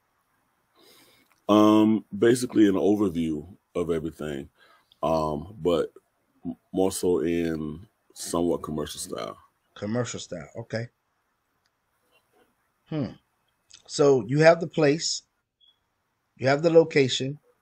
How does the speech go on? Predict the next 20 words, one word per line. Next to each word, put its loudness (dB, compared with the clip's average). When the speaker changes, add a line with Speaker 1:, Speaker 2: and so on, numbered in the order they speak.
Speaker 2:
We -4
can, 0
um, 2
we -4
can -4
stage, 0
um, -4
somebody, 0
um, -4
actually -2
doing 2
a 0
show 0
at 2
the, -2
um, -2
at -4
the -6
radio 2
station, -8